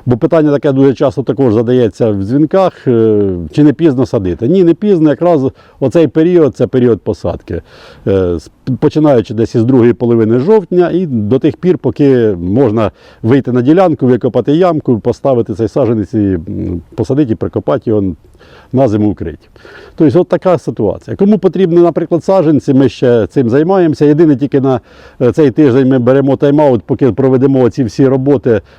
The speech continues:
Замовлення я вечорами приймаю з сьомої по дев'яту годину, а висилати будемо вже з понеділка, тому що треба завершити роботи, поки ще нема дощу. Якраз за цей тиждень вроді би обіцяють без дощу. Ми зробимо обрізку,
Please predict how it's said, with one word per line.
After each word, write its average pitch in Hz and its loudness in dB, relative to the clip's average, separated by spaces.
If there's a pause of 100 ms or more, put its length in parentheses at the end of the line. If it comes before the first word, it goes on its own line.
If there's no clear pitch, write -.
Замовлення 147 2
я 143 2
вечорами 147 0
приймаю 190 2
з - -8
сьомої 156 2
по 151 -4
дев'яту 151 2
годину, 151 0
а 143 2
висилати 151 0
будемо 131 0
вже 117 0
з - -6
понеділка, 143 0 (480)
тому 131 2
що 120 2
треба 127 0
завершити 123 -2
роботи, 131 0
поки 120 0
ще 113 0
нема 123 0
дощу. 180 0 (240)
Якраз 117 0
за 117 -2
цей 113 0
тиждень 113 0
вроді 117 0
би 110 2
обіцяють 110 -2
без 101 0
дощу. 113 -2
Ми 143 2 (260)
зробимо 117 0
обрізку, 139 0